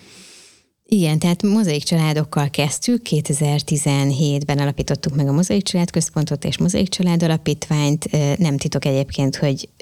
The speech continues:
a férjemmel, akivel mi is mozaik családban élünk, tehát ugye így jött ez a felismerés, hogy nincs ilyen szervezet, nincs ilyen lehetőség, és hogy milyen jó lett volna nekünk is, amikor mi mozaik családdá váltunk, és azt a sok-sok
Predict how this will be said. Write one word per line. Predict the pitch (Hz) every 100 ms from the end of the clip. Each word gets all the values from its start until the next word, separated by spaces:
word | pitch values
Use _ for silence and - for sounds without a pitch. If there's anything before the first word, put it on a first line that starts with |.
| -
a | 143
férjemmel, | - 139 151 190 214 220 -
akivel | - 139 135
mi | 127
is | -
mozaik | 139 131 -
családban | - 131 123 147 147
élünk, | 147 185 196
tehát | - 147 139
ugye | 135 -
így | 135 151
jött | 143 -
ez | 160
a |
felismerés, | - 160 165 - 170 156 -
hogy | 156
nincs | 139 131 -
ilyen | 131
szervezet, | 135 - 190 170 160 147
nincs | 151 143 -
ilyen | 127 139
lehetőség, | 151 151 151 147 - 143 139 - - - -
és | - 170
hogy | 160
milyen | 160 139
jó | 143 139
lett | 143 -
volna | 135 127
nekünk | 160 - 165 165
is, | 170 160
amikor | 156 156 147
mi | 147
mozaik | 151 151 143
családdá | - 151 143 139 139
váltunk, | 143 165 185 - 202 202 - - - - -
és | 175
azt | 156 156
a |
sok-sok | 147 151 - 143 -